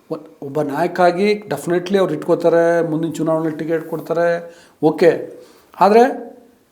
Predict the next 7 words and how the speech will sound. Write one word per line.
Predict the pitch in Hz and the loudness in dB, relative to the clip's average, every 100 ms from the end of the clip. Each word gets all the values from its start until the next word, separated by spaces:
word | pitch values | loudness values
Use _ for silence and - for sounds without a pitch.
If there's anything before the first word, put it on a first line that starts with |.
| _ _ | _ _
ಬಿ | 175 226 | 4 4
ಜೆ | 202 233 226 | 8 8 8
ಪಿಯ | 220 214 240 240 - | 4 4 4 2 -4
ಎಸ್ | 190 180 | 0 2
ಟಿ | - 220 | 2 2
ನಾಯಕ | 202 180 185 180 | 4 4 2 2
ಯಾರು, | 185 165 165 160 147 - - | 2 4 4 2 0 -8 -20